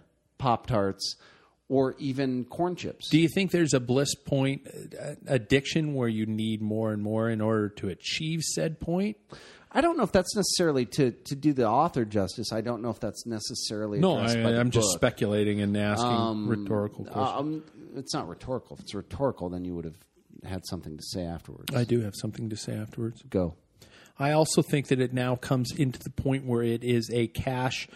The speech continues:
Speaker 2: a cost versus flavor. Cost and flavor is where the salt and the sugar elements come into the, into the equation.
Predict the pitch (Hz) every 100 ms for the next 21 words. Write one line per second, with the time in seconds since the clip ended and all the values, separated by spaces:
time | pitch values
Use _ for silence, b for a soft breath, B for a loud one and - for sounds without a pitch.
0 | B B B B - 139 127 - 139 139
1 | - - 131 - 117 - - 139 139 -
2 | - 143 143 - 131 - 202 147 117 120
3 | 120 117 117 120 117 113 - - 127 120
4 | 120 - B B B - 123 113 107 107
5 | - 175 143 135 123 117 - _ _ _
6 | _ 160 139 127 110 - - 123 - 135
7 | 131 110 110 107 131 113 107 104 101 143
8 | 143 113